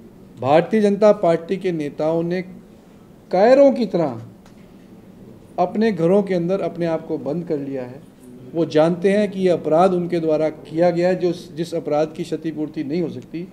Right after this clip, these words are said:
और वो इस मुद्दे पर किसी भी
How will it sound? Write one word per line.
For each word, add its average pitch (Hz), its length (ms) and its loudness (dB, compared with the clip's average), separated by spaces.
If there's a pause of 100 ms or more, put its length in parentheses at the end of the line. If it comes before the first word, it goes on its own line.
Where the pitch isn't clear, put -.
(340)
और 190 180 2
वो 214 120 8
इस 208 140 2
मुद्दे 175 360 0
पर 190 400 -4 (440)
किसी 208 340 0
भी 185 380 0